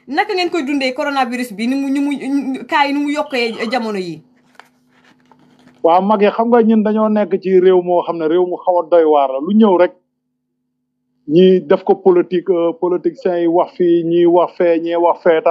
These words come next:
Speaker 2: xam nga.
Speaker 1: Mhm.
Speaker 2: Doo, da ngay dem sax ba benn instant yi doo xam lan nga war a wax.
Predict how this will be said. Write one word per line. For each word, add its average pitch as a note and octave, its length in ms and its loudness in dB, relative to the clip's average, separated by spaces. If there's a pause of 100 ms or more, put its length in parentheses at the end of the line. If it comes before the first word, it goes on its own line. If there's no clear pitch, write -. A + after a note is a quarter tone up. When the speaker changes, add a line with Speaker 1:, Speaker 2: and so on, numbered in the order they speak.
Speaker 2:
xam G3+ 120 0
nga. C#3 160 0 (300)
Speaker 1:
Mhm. - 60 -6
Speaker 2:
Doo, G#3 160 4
da G3+ 120 0
ngay B3 140 2
dem A3+ 140 2
sax G#3+ 140 0
ba A3 100 0
benn G#3 180 -2
instant G3 360 -2
yi F3+ 80 0
doo F#3 140 2
xam G3 200 -2
lan F#3 140 -2
nga F#3+ 120 -2
war F3 120 4
a D#3+ 80 4
wax. C#3 180 0